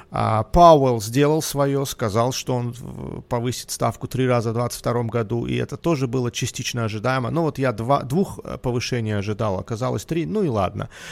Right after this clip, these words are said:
А я думаю, рынки всё-таки три повышения ожидали. М, тут тоже решён вопрос. Осталось инфляции показать малейшие признаки слабости, ну, то есть, э, уменьшиться с шести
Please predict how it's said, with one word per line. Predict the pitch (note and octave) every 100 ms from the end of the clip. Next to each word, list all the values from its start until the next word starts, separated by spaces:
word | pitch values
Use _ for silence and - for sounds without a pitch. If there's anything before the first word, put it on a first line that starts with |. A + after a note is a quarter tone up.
| B2+
А | -
я | D3
думаю, | E3+ F3 D#3+
рынки | E3 D3
всё-таки | B2 C#3+ C3+
три | - C#3
повышения | A#2+ G2+ - A2 G2 G2+
ожидали. | G2+ B2 F#2 D#3 - - - -
М, | - C3+ C3 C3 C3 C3+ C3+
тут | D#3 -
тоже | C3+ C3+
решён | E3+ - F#3 F#3
вопрос. | F3+ F#3+ G3 - -
Осталось | C3 - D#3+ F3+ F3+ -
инфляции | D3+ C#3+ D3 D3+ F3 - C#3+
показать | - - C3 A2+ D3 D3
малейшие | B2+ B2 C3+ C#3+ - C3
признаки | - C3+ A#2+ A#2 G#2+ A#2 A2 G#2 G#2 G2+ - - - -
слабости, | - C3 B2+ D3+ G3+ -
ну, | D3+ D3
то | -
есть, | F#2 - -
э, | G#1
уменьшиться | G#1 - - - - - - D#3 D3+ C#3 A#2+ C3 - A#2 G2+
с | -
шести | - C3 - B2